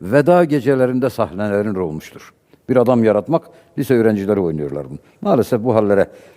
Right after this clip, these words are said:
düşürülmüştür. Burada lise önce-, öğrencilerini hor gördüğüm falan da yok. Ancak profesyonel manada Necip Fazıl'ın,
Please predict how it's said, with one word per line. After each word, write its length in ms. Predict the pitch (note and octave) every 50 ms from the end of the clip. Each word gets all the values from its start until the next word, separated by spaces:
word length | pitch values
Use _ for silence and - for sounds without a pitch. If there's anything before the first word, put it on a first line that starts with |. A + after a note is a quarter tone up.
| _ -
düşürülmüştür. 760 | G#2 G2+ - G#2 F#2 E2+ E2 E2+ E2 - - G3+ - - - _ _ _ - _ - - - - - _
Burada 200 | G2+ A#2+ A2+ A#2
lise 240 | A2+ A2+ G2+ - A2+
önce-, 220 | G#2+ G2+ A2 A2
öğrencilerini 680 | G#2+ A2 A2 - A2 A2+ A2 A2 G#2 F#2+ G2+ G#2+ G#2 G#2
hor 160 | F2 G#2 G2+
gördüğüm 340 | F#2 G2+ G2+ G2 F#2+ G#2 F#2+
falan 280 | - G2 G#2+ G#2+ G#2+
da 80 | C3 F#3
yok. 380 | D#3+ - A#2+ F3 A3 - - - - - - _ -
Ancak 340 | A#2+ D#3 D#3+ D#3+ - - -
profesyonel 680 | - A2 A2+ - - A#2 G#2 - - A2+ A#2 D#3 G#3+
manada 600 | A3 F3+ C#3 A2+ G2+ F#2+ F2+ D#2+ E2+ C#3+ E3+ - - - - _ _ -
Necip 280 | E2+ A#2 C3 E3 F3+
Fazıl'ın, 520 | - - C#3+ C3+ B2 G#2+ A2+ A#2+ G2+ D2+